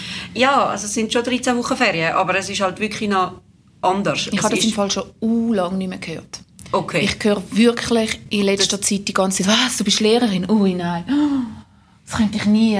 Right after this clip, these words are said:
Speaker 2: Und oh, das ist ja anstrengend. Und
Speaker 1: Ja.
Speaker 2: nein, das ist ja schrecklich.
Speaker 1: Ja.
Speaker 2: Und in der heutigen Zeit noch Lehrerin sein. Nein.»
Speaker 1: Ja, mit diesen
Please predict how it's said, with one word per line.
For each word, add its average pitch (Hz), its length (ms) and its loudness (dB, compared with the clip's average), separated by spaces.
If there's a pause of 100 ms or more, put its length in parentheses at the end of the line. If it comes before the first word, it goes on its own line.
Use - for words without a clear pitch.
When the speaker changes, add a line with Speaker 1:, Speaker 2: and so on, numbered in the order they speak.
(120)
Speaker 2:
Und 196 80 0
oh, 196 120 4
das 196 120 -2
ist 190 100 -2
ja 202 140 4
anstrengend. 185 800 2
Und 190 100 2
Speaker 1:
Ja. 202 140 4
Speaker 2:
nein, 208 280 0
das 190 120 -4
ist 196 120 -2
ja 190 200 0 (320)
schrecklich. 208 640 0
Speaker 1:
Ja. - 60 -2
Speaker 2:
Und 202 80 4
in 196 60 4
der 190 100 -2
heutigen 226 640 2
Zeit 233 340 2
noch 196 100 0
Lehrerin 208 560 0
sein. 175 320 -6
Nein.» 233 240 2
Speaker 1:
Ja, 156 80 4
mit 190 400 -2
diesen 240 260 2